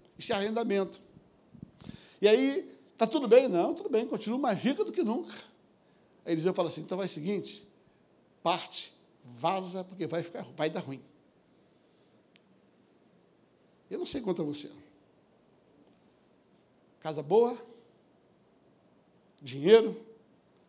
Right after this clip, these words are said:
fazenda, empregado, céu todo azul,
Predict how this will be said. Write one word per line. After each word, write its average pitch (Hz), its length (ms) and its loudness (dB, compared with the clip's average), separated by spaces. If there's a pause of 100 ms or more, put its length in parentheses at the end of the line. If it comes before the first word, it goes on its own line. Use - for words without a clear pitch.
fazenda, 196 640 -2 (680)
empregado, 156 720 0 (720)
céu - 500 -6
todo 226 220 4
azul, 214 420 -4